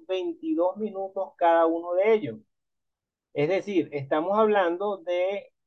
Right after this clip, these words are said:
veintitrés por veintidós, quinientos seis minutos de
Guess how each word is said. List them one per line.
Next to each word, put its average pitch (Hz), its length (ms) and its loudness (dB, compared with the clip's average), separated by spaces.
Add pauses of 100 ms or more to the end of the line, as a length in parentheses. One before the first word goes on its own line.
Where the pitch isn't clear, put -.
(1300)
veintitrés 160 960 0
por 202 300 -2
veintidós, 208 760 0 (520)
quinientos 175 720 -2
seis 196 260 2
minutos 190 600 -4
de 143 760 4